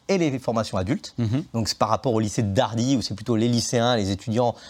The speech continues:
Speaker 1: en voie initiale.
Speaker 2: Oui.
Speaker 1: Euh, donc là, nous formons les, les apprentis et les adultes. Les apprentis, beaucoup sur les métiers du paysage. Euh, et, euh, les adultes, il y a de la formation horticole, dans le sens production horticole.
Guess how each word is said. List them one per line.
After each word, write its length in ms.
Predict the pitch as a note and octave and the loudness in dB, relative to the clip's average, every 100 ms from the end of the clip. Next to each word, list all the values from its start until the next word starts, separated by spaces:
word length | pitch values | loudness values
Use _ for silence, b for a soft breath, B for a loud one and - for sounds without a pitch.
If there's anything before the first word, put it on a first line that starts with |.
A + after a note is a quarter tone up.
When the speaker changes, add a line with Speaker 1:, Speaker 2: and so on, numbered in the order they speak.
| B | B
Speaker 1:
en 60 | G2+ | -2
voie 160 | G2 G#2+ | 2 2
initiale. 460 | G#2 G2 E3 C#3+ G#2 | 2 2 0 -2 -4
Speaker 2:
Oui. 200 | G#2 - B - | -6 -6 B 0
Speaker 1:
Euh, 220 | A#2+ A2+ | 2 2
donc 180 | C3 B2 | 2 2
là, 220 | G3 F3+ | 2 0
nous 80 | C3+ | -2
formons 260 | D3+ D3+ | -2 0
les, 280 | D#3 C3+ A#2+ | 2 2 2
les 160 | A#2 A#2 | 2 2
apprentis 520 | B2 C3 A#2 C#3 C#3+ | 0 -2 -4 -4 -2
et 40 | |
les 160 | A#2 G#2+ | 0 0
adultes. 240 | A2+ G#3+ | 0 0
Les 160 | A#3 C#3+ | 0 0
apprentis, 420 | D#3 D#3+ - D3+ - _ - | 0 -2 -4 -8 -12 _ -4
beaucoup 180 | D#3+ | 0
sur 120 | G#3+ E3+ | 0 2
les 80 | |
métiers 260 | C#3+ C3+ D#3 | 0 0 0
du 120 | B2 | -2
paysage. 440 | A#2 A2 G#2+ D#3 - _ _ B B B B - | 0 2 2 -2 -6 _ _ B B B B 0
Euh, 280 | B2 A2+ A2+ - | 2 2 0 0
et, 340 | D#3 F3+ G#3 C3+ | 2 2 2 2
euh, 160 | C3 B2+ | 2 2
les 160 | C#3 | 2
adultes, 400 | D3+ C3 G#3+ - | 2 0 -4 -2
il 60 | C#3 | 2
y 100 | B2 | 2
a 100 | C3 | 2
de 60 | |
la 80 | A#2 | 0
formation 560 | - D3 D#3+ - D#3 - | 0 0 -2 -2 -4 -2
horticole, 440 | - - - E3+ F3+ | -4 -4 0 0 0
dans 80 | |
le 60 | A2 | -2
sens 200 | A2+ G#2+ | -2 -4
production 640 | - - C#3 B2 - D3+ | -4 0 2 0 -4 0
horticole. 500 | C3 - G#2+ A#2 E3 | -2 -2 -2 0 0